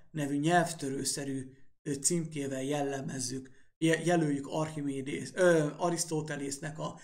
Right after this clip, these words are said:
dinamikai törvényeit, azért, mert sétálás közben tanította tanítványait,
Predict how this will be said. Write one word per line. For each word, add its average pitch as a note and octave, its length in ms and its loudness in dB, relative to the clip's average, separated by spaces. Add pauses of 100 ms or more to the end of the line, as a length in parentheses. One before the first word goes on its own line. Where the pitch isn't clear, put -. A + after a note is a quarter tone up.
(160)
dinamikai C3+ 680 0
törvényeit, C#3+ 800 -4 (360)
azért, G3+ 400 4
mert D#3+ 140 0
sétálás D#3+ 840 0
közben D3+ 440 -2
tanította D#3 640 -4
tanítványait, C#3 960 -6